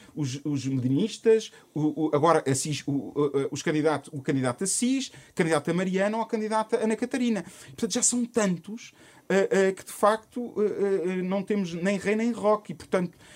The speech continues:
eh, não sabemos o que vem a seguir. E, portanto, quase que dá a ideia que, eh, eh, António Costa já tem, eh, o seu destino traçado e que todos estes jovens turcos e os jovens há mais tempo têm que definir-se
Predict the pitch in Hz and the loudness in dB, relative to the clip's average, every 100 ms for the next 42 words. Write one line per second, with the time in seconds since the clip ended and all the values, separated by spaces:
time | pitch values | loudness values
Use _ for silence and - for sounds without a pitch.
0 | - - 180 247 - 220 226 - 226 233 | -6 0 4 4 4 4 2 0 2 4
1 | 226 - 220 202 - - - - - 185 | 2 0 0 -2 -12 -20 -20 -12 -6 -4
2 | - 220 - - 262 247 - 214 220 180 | 2 2 2 4 4 4 0 2 4 2
3 | 127 117 98 110 127 - 175 180 190 - | 2 2 2 -2 -4 -4 -2 -2 -4 -14
4 | - - 170 165 170 160 160 151 165 170 | -8 0 2 2 2 4 6 6 4 4
5 | 208 190 220 185 170 143 165 - 175 139 | 2 2 4 4 4 0 0 2 2 2
6 | 113 - 143 139 139 135 180 156 - 143 | 0 0 2 2 0 0 -2 -2 -4 -2
7 | 127 165 165 165 165 196 233 - - 214 | 0 0 0 0 0 -2 -8 -16 -8 -8
8 | - - 277 196 226 - - - 151 208 | -6 -4 -2 2 0 0 -8 -8 0 2
9 | 208 226 214 262 226 - 135 135 165 175 | 2 0 -2 -2 -4 -4 -4 0 0 0
10 | 170 175 180 185 226 233 - - - - | 0 0 0 -2 0 -2 -2 -20 -2 6
11 | 240 233 - - 185 202 - | 8 6 -4 -6 -2 -2 -4